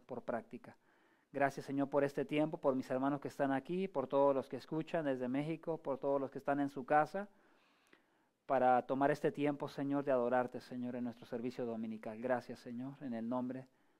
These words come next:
de nuestro Señor Jesucristo. Amén. Bueno, ah,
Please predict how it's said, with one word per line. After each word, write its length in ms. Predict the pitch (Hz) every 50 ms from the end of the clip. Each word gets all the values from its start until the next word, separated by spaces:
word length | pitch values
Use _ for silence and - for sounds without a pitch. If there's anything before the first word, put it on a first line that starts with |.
| _ _
de 80 | - 117
nuestro 260 | 117 110 - - 110
Señor 320 | - 123 113 113 117 113
Jesucristo. 600 | - 117 107 113 107 - 107 107 - - _ _ _ _ _ _ _ _ _ _ _ _ _ _ _ - - _ _ _ _
Amén. 240 | - 127 107 - - - _ _ _ _ _ _ _ _ _ _ _ _ _ _ _ _ _ _ _ _ _ _ _ _ _ _ _ _ _ _ _ _ _ _ _ _ _ -
Bueno, 360 | 180 185 196 196 196 185 - -
ah, 200 | 196 180 165 160